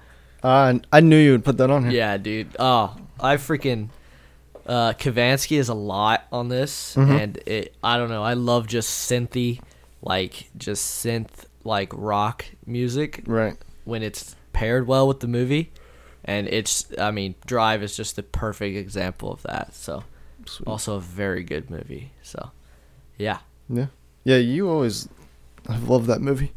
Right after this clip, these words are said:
Speaker 2: I love Drive.
Speaker 1: Yeah.
Speaker 2: I don't know why.
Speaker 1: Is it on your movie list, your favorites?
Speaker 2: <sighs>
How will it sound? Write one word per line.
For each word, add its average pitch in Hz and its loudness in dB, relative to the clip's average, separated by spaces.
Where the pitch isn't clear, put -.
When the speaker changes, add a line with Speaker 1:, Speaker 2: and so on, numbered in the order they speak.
Speaker 2:
I 165 0
love 113 -2
Drive. - -6
Speaker 1:
Yeah. 117 -2
Speaker 2:
I 123 -10
don't 139 -2
know 110 -2
why. 95 0
Speaker 1:
Is 143 2
it 160 4
on 196 8
your 165 2
movie 190 2
list, 226 0
your 135 0
favorites? - -4
Speaker 2:
<sighs> - -